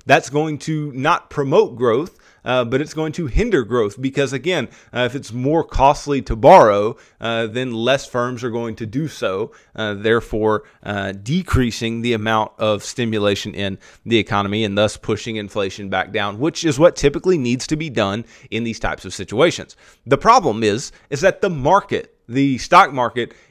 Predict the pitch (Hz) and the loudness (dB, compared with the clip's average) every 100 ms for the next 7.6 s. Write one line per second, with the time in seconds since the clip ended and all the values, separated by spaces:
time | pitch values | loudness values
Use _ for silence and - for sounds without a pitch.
0 | - 131 110 127 160 185 175 170 156 131 | -4 -2 2 4 4 2 -2 -2 -2 2
1 | 110 110 - - 117 113 120 98 120 123 | 4 4 0 -10 -8 -6 -6 -4 0 2
2 | 143 147 120 120 120 123 113 98 110 139 | 0 -2 -4 -2 -2 -2 -6 -4 2 4
3 | 139 110 - 110 165 151 - 120 147 120 | 2 0 -8 6 8 8 4 8 8 8
4 | 82 - - _ - 110 110 - 180 180 | 0 -10 -20 _ -4 -4 -2 6 10 10
5 | 175 - _ _ _ - 156 139 - - | 8 -2 _ _ _ 0 4 4 4 -4
6 | 139 135 143 120 107 123 127 120 110 117 | -4 -2 -6 -4 -4 -4 -2 -4 -6 -2
7 | 113 110 - 110 - - | 0 0 -4 -6 -6 -10